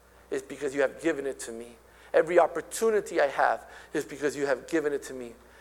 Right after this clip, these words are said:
And I wanna return to you all that is yours, oh God. I wanna give it right back to you. I don't wanna, I don't wanna keep nothing that doesn't belong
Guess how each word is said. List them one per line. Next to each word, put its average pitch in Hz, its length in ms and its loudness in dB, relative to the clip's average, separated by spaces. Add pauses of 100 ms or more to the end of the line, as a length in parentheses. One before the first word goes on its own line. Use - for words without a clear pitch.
(140)
And 151 140 -2
I 151 80 6
wanna 180 320 4
return 190 560 0
to 185 160 -8
you 202 400 0 (680)
all 156 280 6
that 147 180 2
is 123 180 -6
yours, 120 440 0
oh 104 100 -4
God. 104 380 -6 (520)
I - 40 0
wanna 151 220 4
give 143 180 -2
it 139 40 6
right 156 360 4
back 147 300 4
to 139 100 -10
you. 135 120 0
I 147 60 4
don't 180 120 2
wanna, 190 260 6 (260)
I 196 60 10
don't 240 100 12
wanna 262 160 10
keep 247 220 2
nothing 311 600 8 (220)
that 190 260 8
doesn't 262 440 10
belong 240 680 8